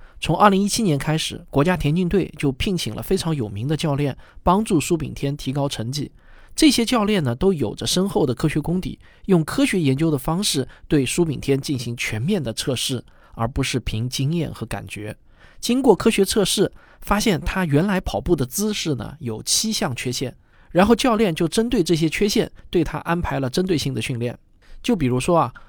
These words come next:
为了能让起跑的前七步增加九十厘米，让苏炳添针对性的训练蹬地动作的力量。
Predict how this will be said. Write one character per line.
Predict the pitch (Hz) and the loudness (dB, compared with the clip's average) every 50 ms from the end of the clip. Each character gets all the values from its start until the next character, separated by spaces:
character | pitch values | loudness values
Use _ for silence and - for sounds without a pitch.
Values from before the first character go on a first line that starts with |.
| - - - | -20 -12 2
为 | - 240 220 | 8 10 10
了 | 180 165 147 | 10 10 8
能 | 135 139 147 | 6 4 4
让 | 165 190 180 160 | 4 4 2 2
起 | 151 - - 180 214 | 0 0 0 0 0
跑 | - - 117 127 | 0 0 -4 -4
的 | 135 131 127 | -4 -4 -4
前 | - - - 135 175 190 | -2 0 0 0 0 2
七 | - - - 254 | 0 2 2 0
步 | 233 - - - - - - - - | 2 4 2 2 2 -2 -14 -16 0
增 | - - 190 202 | 4 4 4 4
加 | 190 - 202 196 | 4 2 0 0
九 | 196 - - 120 - | 0 0 -2 -2 -2
十 | - - 185 | 0 0 2
厘 | 190 180 127 | 2 2 0
米， | 123 123 127 131 - - - - - - - | -2 -4 -8 -12 -16 -20 -20 -20 -20 -4 4
让 | 196 190 170 | 6 6 6
苏 | 160 - - 277 262 | 6 4 2 2 2
炳 | 240 156 127 | 2 -2 -4
添 | 123 - 175 175 185 | 0 0 0 0 0
针 | - - 226 247 | 2 2 2 2
对 | - - 175 | 4 2 2
性 | - - 180 151 | 2 2 0 0
的 | 135 139 | -2 -2
训 | 127 - - 175 147 | -4 -2 -2 0 0
练 | 143 143 127 - - _ | 0 -2 -2 -4 0 _
蹬 | - 202 208 214 | 4 4 4 2
地 | 208 - 202 165 | -2 -4 -6 -4
动 | 147 - 180 151 135 | 0 0 0 0 0
作 | - 135 135 | -2 -4 -4
的 | 131 123 | -4 -4
力 | 156 208 180 | -2 0 0
量。 | 135 117 - | 0 -2 -4